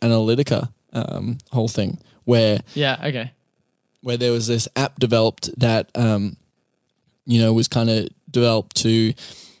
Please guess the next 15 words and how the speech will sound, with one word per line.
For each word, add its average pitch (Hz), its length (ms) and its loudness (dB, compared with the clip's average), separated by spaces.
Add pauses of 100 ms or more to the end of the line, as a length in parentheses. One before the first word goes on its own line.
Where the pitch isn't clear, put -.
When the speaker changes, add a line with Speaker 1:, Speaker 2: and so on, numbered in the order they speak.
(120)
Speaker 1:
get - 160 0
people's 117 380 0
political 123 560 4
views 113 500 2
and 113 120 2
see 113 180 0
how 113 160 4
they 110 140 2
were 110 80 2
voting 110 400 2
and 110 100 4
that - 140 -2
kind 107 180 0
of 117 60 2
stuff, 107 420 -2